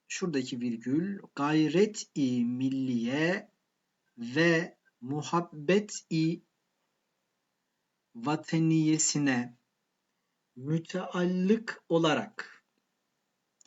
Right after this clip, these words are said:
vatan sevgisi, ahlakına ilişkili olarak siyemma,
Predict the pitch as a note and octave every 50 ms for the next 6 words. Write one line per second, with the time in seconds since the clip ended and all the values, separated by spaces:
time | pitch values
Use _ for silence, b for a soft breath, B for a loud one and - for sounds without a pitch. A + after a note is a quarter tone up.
0 | - _ B2+ C#3 C#3 D3 C#3+ C#3+ C3+ - - C#3 C3 B2 A#2+ A#2 A#2 - - -
1 | A2 A2 A2 - - C3 C3+ C3 C3+ C3+ C3 B2+ A#2+ A#2+ - - A#2 G#2+ G#2+ A2+
2 | B2 B2 B2 - _ _ _ _ _ _ _ _ _ _ _ _ D3+ C#3 D#3 D#3
3 | - - - - E3 E3 E3+ G3 G#3+ A3+ G3+ E3+ E3 D#3+ C#3 B2 B2 - - -
4 | - - _ _ _ _ _ _ _ _ _ _ _ _ _ _ _ _ _ _
5 | _ _ _ _ _ _ _ _ _ _ _ _ _ _ _ - - - - G3+
6 | G3 G#3 A#3 C4+ C4 A#3+ G3+ E3+ D#3 D3 C#3+ C3+ B2 A#2 A2 G#2 G#2 -